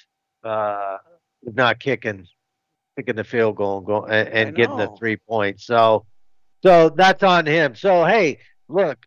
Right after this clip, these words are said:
Speaker 1: uh, you make, don't, you, you make turnovers, you make poor choices as a coach, you don't deserve to win. But I'll be honest with you, Marty, I didn't feel like Detroit let up. I didn't think that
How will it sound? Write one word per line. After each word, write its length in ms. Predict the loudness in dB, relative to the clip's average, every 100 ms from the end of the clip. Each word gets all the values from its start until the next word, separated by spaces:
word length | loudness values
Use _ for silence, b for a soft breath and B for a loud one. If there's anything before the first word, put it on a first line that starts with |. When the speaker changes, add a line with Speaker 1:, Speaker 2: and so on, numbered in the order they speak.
| _
Speaker 1:
uh, 260 | -4 -2 -4 -8
you 160 | -8
make, 240 | -4 -4 0
don't, 340 | 0 0 -6
you, 200 | -14 -14 _ _ _ _
you 300 | -16 -16 -16
make 260 | -2 -2 0
turnovers, 720 | 0 0 2 2 2 -2 -4
you 120 | -10
make 340 | -4 -4 -4 -14 _ _
poor 160 | -2 -2
choices 600 | -2 -2 -2 -2 -6 -2
as 200 | -4 -2
a 100 | -6
coach, 500 | 2 4 4 0 -16 _ _ _
you 100 | -2
don't 240 | 0 0 -2
deserve 460 | -6 -2 -4 -2
to 80 | -8
win. 340 | -4 -2 -2 -8 B _
But 140 | 4
I'll 180 | 6 4
be 160 | 6 4
honest 300 | 4 2 0
with 180 | -4 -4
you, 60 |
Marty, 320 | -2 0 0 -4 b b
I 120 | -4
didn't 220 | -4 -4 -4
feel 240 | -2 0
like 240 | 0 -2
Detroit 460 | -6 -10 -2 0 0
let 320 | -4 2 2 4
up. 280 | 2 0 -2
I 160 | -2
didn't 260 | -2 -6 -4
think 280 | -4 -4 -4
that 220 | -4